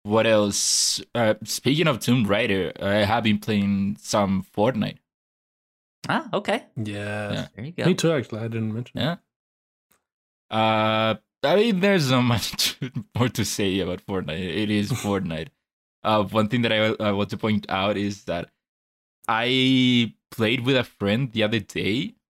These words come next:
Speaker 1: who, it was his first time playing, and so I'm pretty sure the game scaled us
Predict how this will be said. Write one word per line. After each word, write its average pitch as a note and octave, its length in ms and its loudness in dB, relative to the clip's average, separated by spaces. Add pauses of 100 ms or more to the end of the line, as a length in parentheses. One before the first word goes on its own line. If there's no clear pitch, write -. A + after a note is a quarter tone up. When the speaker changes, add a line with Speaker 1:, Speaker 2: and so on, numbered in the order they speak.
(260)
Speaker 1:
who, G2+ 580 2
it A2 160 2
was C#3 200 0
his B2+ 160 0
first A#2+ 340 -2
time A#2 220 2
playing, F#2+ 480 -2
and G2 140 -4
so G#2 400 0 (640)
I'm A#2+ 200 2
pretty D3+ 300 4
sure D#3+ 320 2
the C#3 140 2
game A#2 460 0
scaled A2+ 600 -2
us G2+ 260 0